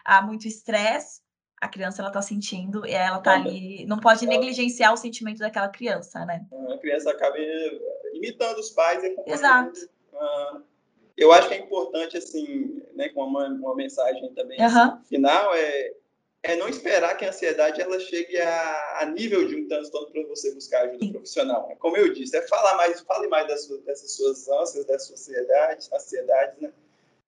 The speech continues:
Speaker 2: Desses seus desejos, disso que incomoda, né?
Speaker 1: Sim.
Speaker 2: Aquilo que, aquilo que você fica assim, "Ah, tô guardando só pra mim"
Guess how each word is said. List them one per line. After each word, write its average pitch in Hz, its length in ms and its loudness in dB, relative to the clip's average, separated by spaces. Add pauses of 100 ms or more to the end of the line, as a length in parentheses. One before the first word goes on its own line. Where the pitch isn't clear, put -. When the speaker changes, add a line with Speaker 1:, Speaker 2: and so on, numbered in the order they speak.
(180)
Speaker 2:
Desses - 380 0
seus 143 220 4
desejos, 143 800 2
disso - 220 -14
que 147 140 -8
incomoda, 156 960 6
né? 165 200 -4
Speaker 1:
Sim. 220 240 0 (240)
Speaker 2:
Aquilo 320 560 -2
que, 277 600 -6 (460)
aquilo 160 380 -4
que 160 80 -10
você - 160 -4
fica 151 180 -6
assim, - 160 -4
"Ah, 123 100 4
tô 143 120 4
guardando 143 480 6
só 151 180 2
pra 147 280 0
mim" 170 580 -8